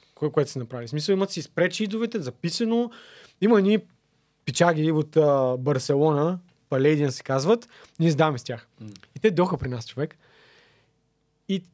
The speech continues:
Speaker 1: одобрихме трака, всичко шест, и те, „Ами ние от тук сме готови.“ И той праща един спречит с сто и петдесет контакта. И там е, и те са назначили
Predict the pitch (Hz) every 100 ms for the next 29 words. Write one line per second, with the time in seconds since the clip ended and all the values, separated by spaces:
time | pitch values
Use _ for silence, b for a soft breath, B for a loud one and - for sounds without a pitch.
0 | _ _ 196 165 160 196 196 170 160 -
1 | 185 180 175 - - - 170 180 170 -
2 | 190 - 165 170 196 214 - - 185 151
3 | 120 156 120 139 - 190 196 180 165 156
4 | - 156 147 104 110 - 147 - - -
5 | 185 180 151 147 160 131 - 127 - 127
6 | B B B B - 123 156 185 190 151
7 | - 151 147 190 151 131 170 180 170